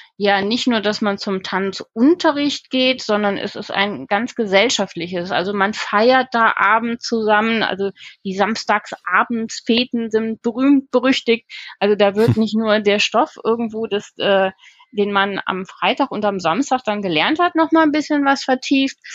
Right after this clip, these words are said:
Speaker 1: sondern man hat Spaß, man redet miteinander, man trinkt mal ein Glas Bier, Wein oder eine Cola zusammen. Ähm, man erkundet auch, äh, in den Freiräumen zwischen den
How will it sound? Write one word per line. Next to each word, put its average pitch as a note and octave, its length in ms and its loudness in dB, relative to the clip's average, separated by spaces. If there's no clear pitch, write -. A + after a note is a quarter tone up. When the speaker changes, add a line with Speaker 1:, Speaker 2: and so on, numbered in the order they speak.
Speaker 1:
sondern A3 300 2
man A3 240 0
hat A3 280 -4
Spaß, G#3 520 -4
man G#3 200 -4
redet A#3 420 0
miteinander, G#3 920 0
man G3 240 0
trinkt G#3+ 280 -4
mal G#3+ 160 0
ein G3 60 -4
Glas G3 320 0
Bier, G#3+ 400 -2
Wein A3+ 440 0
oder G3+ 180 -2
eine G3 160 -2
Cola B3 460 0
zusammen. G#3+ 640 0
Ähm, G3+ 480 0
man A3 360 -2
erkundet C4 460 2
auch, A3+ 300 0
äh, G#3 340 0
in A3 100 -6
den G#3+ 140 -2
Freiräumen A#3 1160 0
zwischen A#3 480 -2
den A3 340 -4